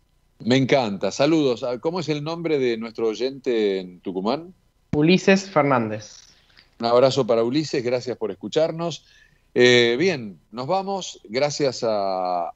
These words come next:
Speaker 1: a todo el mundo que nos ha estado escuchando, a nuestro genial operador Javier Martínez, a la dirección de la radio, a Cristian Dátola en la operación, perdón, en la producción general, a Rodrigo Cataño en la producción y a Marina del Rivero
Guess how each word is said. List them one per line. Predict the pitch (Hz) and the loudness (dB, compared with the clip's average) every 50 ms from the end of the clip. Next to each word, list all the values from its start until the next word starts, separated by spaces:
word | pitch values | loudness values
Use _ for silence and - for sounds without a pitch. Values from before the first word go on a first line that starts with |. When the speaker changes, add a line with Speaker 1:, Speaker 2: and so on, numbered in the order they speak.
| _ - | _ -4
Speaker 1:
a | 95 95 95 92 92 92 90 90 90 - | -2 -2 0 0 0 0 -2 -2 -2 0
todo | - 127 123 120 | 2 4 4 4
el | 117 117 | 4 2
mundo | 139 165 175 170 160 123 | 0 -2 0 2 2 2
que | 98 107 95 | 2 0 -2
nos | 95 - - | -2 0 0
ha | 95 95 | 2 2
estado | 92 - - 104 98 | 2 2 2 2 4
escuchando, | 92 - 95 - - 123 139 143 143 160 170 170 170 - _ _ _ _ _ _ _ _ - - | 2 2 2 4 4 4 4 4 4 4 4 4 2 -2 _ _ _ _ _ _ _ _ -8 0
a | - 104 104 101 98 98 95 95 95 92 95 95 | 4 6 6 6 6 4 2 0 -2 -2 -4 -6
nuestro | 104 104 92 - 101 101 95 92 92 92 90 87 85 85 - _ _ | -6 -8 -8 -6 -4 -4 -2 -2 -2 -4 -4 -6 -6 -10 -14 _ _
genial | - 90 - - 101 101 127 135 131 | -20 -10 -4 -2 0 2 4 4 4
operador | 120 95 104 101 101 104 113 127 131 131 | 4 2 2 2 4 4 6 4 4 4
Javier | - 113 98 101 101 104 | 0 -2 -2 -2 -2 -2
Martínez, | 104 107 117 - 175 185 185 185 185 185 151 - - - - _ | -2 -4 -2 2 2 2 2 2 0 0 -2 -4 -6 -10 -10 _
a | - 98 95 95 95 92 | 0 0 2 2 2 2
la | 95 95 | 2 2
dirección | 95 98 95 98 - - 135 123 | 2 0 0 -2 -2 0 0 0
de | 120 117 | 2 2
la | 110 113 | 2 4
radio, | 117 139 156 156 156 151 147 143 139 - 104 | 4 6 6 6 6 6 4 4 4 2 -2
a | 101 | -4
Cristian | - 123 113 107 - 120 113 110 | -4 -6 -8 -4 -2 -2 0 2
Dátola | 113 123 123 - 120 107 101 | 4 4 4 4 2 2 2
en | 98 | 0
la | 95 92 | -2 -2
operación, | - 98 95 92 - - 117 110 107 104 101 92 - | 0 0 -2 0 2 4 4 4 4 0 -2 -2 2
perdón, | - 113 120 117 107 101 | 4 6 6 6 4 4
en | 101 101 98 98 | 0 -2 -2 0
la | 95 92 90 87 87 - | 0 0 0 -2 -4 -2
producción | 95 95 98 92 - 123 117 | -2 -2 -2 -2 -2 -2 -2
general, | 113 110 117 131 151 175 190 190 180 - - - _ _ _ _ _ - | 0 0 2 4 4 4 4 4 2 -2 -12 -20 _ _ _ _ _ -4
a | - 104 107 | 0 0 2
Rodrigo | 101 107 117 123 123 131 139 156 165 156 156 143 131 | 2 4 4 4 4 4 4 4 4 6 4 4 2
Cataño | - 123 113 95 135 135 139 135 | 2 0 -2 -2 -2 -4 -4 -4
en | 127 120 | -4 -2
la | 113 110 98 | -2 -2 -2
producción | 113 117 117 120 113 - - 165 170 | 0 0 0 -2 -2 -2 -4 -2 -2
y | 151 | -2
a | 120 | -4
Marina | 107 104 104 110 107 110 107 | -2 -2 -2 -2 -2 -2 -2
del | 101 95 90 | -4 -2 0
Rivero | 101 101 107 110 117 120 - | 2 4 4 6 6 6 4